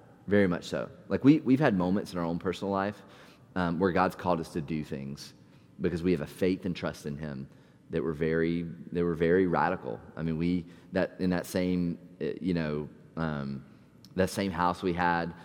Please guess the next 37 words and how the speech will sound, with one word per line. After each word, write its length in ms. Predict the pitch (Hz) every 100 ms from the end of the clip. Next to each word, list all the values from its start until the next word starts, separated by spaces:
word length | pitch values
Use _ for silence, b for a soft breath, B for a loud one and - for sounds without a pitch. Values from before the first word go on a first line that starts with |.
| B -
uh, 320 | 80 78 76 -
our, 160 | 82
our 80 | 80
very 140 | 87
first 180 | 87 87
house 140 | 87 85
that 80 |
we 80 | 85
ever 160 | 85 78
owned, 320 | 82 85 82 B -
God 200 | 90 85
called 280 | - 87 87
us 300 | 87 - -
in 120 | 85 80
the, 160 | 73 80
the 80 |
middle 240 | 82 90 92
of 80 | 82
a 40 |
really 400 | 80 87 85 82 - -
terrible 340 | 87 85 82
market 520 | 80 80 - 87 78 B B -
to 80 | -
sell 240 | - 82
that 140 | 82 80
house 400 | 82 82 82 -
and 200 | 82 78
to 80 | 85
move 500 | 80 82 85 82 - B B -
to 120 | 90
another 240 | 82 85
house 400 | 80 85 82 82
in 100 | -
a 60 | 80
more 200 | 80 85
strategic 460 | - 85 90 85 -
location 640 | 85 87 80 90 82 80